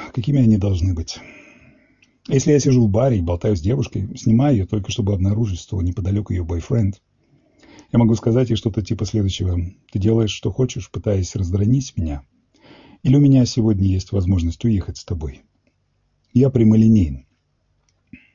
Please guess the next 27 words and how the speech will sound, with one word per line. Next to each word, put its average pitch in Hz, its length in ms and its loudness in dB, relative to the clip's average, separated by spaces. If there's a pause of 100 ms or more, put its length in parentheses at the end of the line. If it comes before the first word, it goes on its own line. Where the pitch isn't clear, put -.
(280)
Я 139 140 4
не 143 140 6
желаю 123 260 4
ввязываться 82 420 -2
в - 60 -14
ссоры 92 240 -2
этой - 160 -8
пары. 80 280 -8 (600)
Вот 156 140 0
тебе 139 160 4
простой 123 340 0
тест 139 300 0
для 107 180 2
женщины, 110 380 4
чтобы 98 240 -2
понять, 98 360 0
хочет 170 360 -2
ли 82 60 -4
она 78 200 -6
или 104 120 -4
просто 131 320 -4
использует 107 400 -2
тебя, 101 200 -2
чтобы 92 260 -4
разозлить 92 400 -2
своего 98 240 -2
парня 69 360 -6